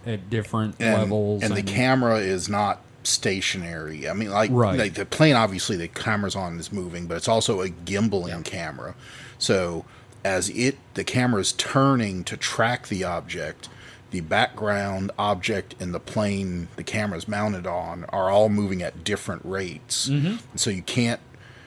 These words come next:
Speaker 2: the, the
Speaker 1: Speed's
Speaker 2: object
Speaker 1: hard to
Speaker 2: moving,
Speaker 1: judge
Speaker 2: yeah, the,
Speaker 1: because of that.
Speaker 2: the object moving against the background is not a accurate judge of its velocity or its, uh, trajectory. So
Speaker 3: Thanks, Mister Wizard.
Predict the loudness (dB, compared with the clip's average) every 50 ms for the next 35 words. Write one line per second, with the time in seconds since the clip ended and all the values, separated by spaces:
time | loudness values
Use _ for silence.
0 | -20 -20 -20 -20 -20 -20 -16 -10 -6 -6 -6 -6 -8 -10 -10 -10 -10 -10 -10 -8
1 | -2 2 6 8 8 10 10 8 8 8 10 10 10 10 10 6 6 4 2 2
2 | 2 2 2 0 -2 0 -2 0 0 -2 -4 -4 -6 -6 -6 -8 -10 -6 -4 -2
3 | -2 0 2 2 2 2 2 0 0 2 2 2 0 0 -2 -2 -2 0 0 0
4 | -2 -2 -2 -4 -2 -2 0 0 -2 -4 -6 -4 -4 -2 -2 -2 -4 -6 -6 -6
5 | -6 -4 -4 -2 -2 -2 -2 -2 -4 -6 -4 -4 -2 -2 -2 -4 -4 -6 -6 -4
6 | -4 -4 -4 -4 -4 -4 -6 -8 -8 -10 -10 -10 -8 -6 -6 -4 -4 -4 -2 -2
7 | -2 -4 -4 -6 -8 -10 -8 -4 0 2 2 2 2 0 -4 -6 -8 -8 -10 -10
8 | -6 -6 -6 -6 -4 -4 -4 -4 -4 -4 -6 -6 -6 -6 -4 -2 -4 -4 -6 -10
9 | -12 -12 -12 -12 -14 -16 -16 -18 -20 -20 -20 -20 -20 -20 -20 -20 -20 -20 -20 -20
10 | -20 -20 -20 -20 -20 -20 -20 -20 -20 -18 -8 -8 -6 -4 -4 -6 -6 -8 -2 4
11 | 4 4 4 2 -2 -4 -4 -2 0 0 2 2 2 4 2 0 0 0